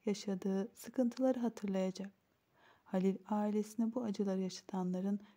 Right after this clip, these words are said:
bir bedel ödemesi gerektiğini söyleyecek. İhsan Bey defterine masum olduğunu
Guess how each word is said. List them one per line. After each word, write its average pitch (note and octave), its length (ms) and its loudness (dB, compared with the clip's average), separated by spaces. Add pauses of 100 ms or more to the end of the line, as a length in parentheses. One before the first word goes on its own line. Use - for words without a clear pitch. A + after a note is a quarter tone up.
(120)
bir G3 200 2
bedel A#3 240 2
ödemesi G#3+ 460 0
gerektiğini F#3+ 520 0
söyleyecek. F#3+ 640 -2 (760)
İhsan D#4 480 4
Bey G#3 200 6
defterine F#3+ 640 0 (240)
masum A3 480 4
olduğunu F3+ 640 0